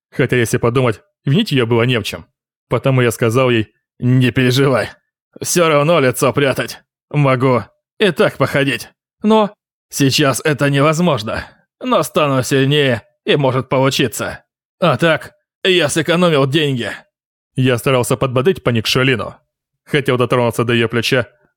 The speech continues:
Speaker 1: но она успела отступить. «Ну да, я же Голь, а она ко мне еще не привыкла». Однако она протянула руки,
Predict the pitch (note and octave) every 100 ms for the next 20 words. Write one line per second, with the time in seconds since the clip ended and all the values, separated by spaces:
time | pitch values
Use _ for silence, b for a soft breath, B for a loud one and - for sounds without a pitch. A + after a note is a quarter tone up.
0 | _ - C#3+ C3+ B2 - G3+ B2 - C3
1 | A#2+ - _ _ _ _ _ - C3 D3
2 | B2 G#2+ - _ _ C3 B2+ A#2+ B2+ C3+
3 | G#2 - _ _ - B2+ B2+ D#3 C#3 B2+
4 | - - A#2+ A2+ A#2+ A2+ C3 B2+ G#2 G2+
5 | - _ _ _ _ - A#2+ A#2 A#2+ B2
6 | A#2+ A#2+ A#2+ A#2+ A#2 C#3+ C#3 A#2+